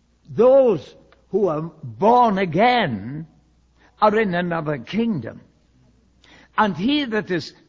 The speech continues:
least in this is greater than the greatest in that.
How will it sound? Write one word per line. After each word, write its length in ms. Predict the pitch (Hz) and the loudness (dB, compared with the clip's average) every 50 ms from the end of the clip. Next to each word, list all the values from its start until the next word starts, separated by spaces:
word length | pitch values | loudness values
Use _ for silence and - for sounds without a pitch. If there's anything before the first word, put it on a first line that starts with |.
| _ _ | _ _
least 840 | - 220 240 277 294 311 302 240 175 - - - - - - _ _ _ _ _ _ _ | -8 -6 -4 -4 -2 -2 -2 -2 -4 -6 -12 -20 -20 -20 -20 _ _ _ _ _ _ _
in 260 | - - 135 269 269 247 | -8 -6 -6 -6 -6 -6
this 520 | 214 170 143 120 - - - - - - _ _ _ _ _ _ _ _ _ _ _ _ _ _ _ - | -6 -6 -8 -8 -12 -18 -20 -20 -20 -20 _ _ _ _ _ _ _ _ _ _ _ _ _ _ _ -2
is 240 | 202 196 175 - - | -2 -2 -2 -4 -10
greater 840 | - - 247 262 277 277 - 240 - - - 131 180 196 220 185 - - _ _ _ _ _ - | -12 -10 -4 -2 0 2 0 0 -2 -4 -6 -6 -6 -6 -8 -10 -12 -16 _ _ _ _ _ -8
than 180 | 196 202 185 | -6 -6 -4
the 140 | 175 208 226 | -4 -4 -4
greatest 880 | 175 139 202 220 247 269 262 233 - - 160 175 170 - - - _ - _ _ _ _ - | -2 0 2 2 4 4 2 2 0 -4 -6 -6 -6 -10 -16 -18 _ -20 _ _ _ _ -2
in 240 | - 208 202 180 180 | 0 0 0 2 2
that. 420 | 226 220 208 139 - - - - | 2 2 2 0 -6 -16 -20 -20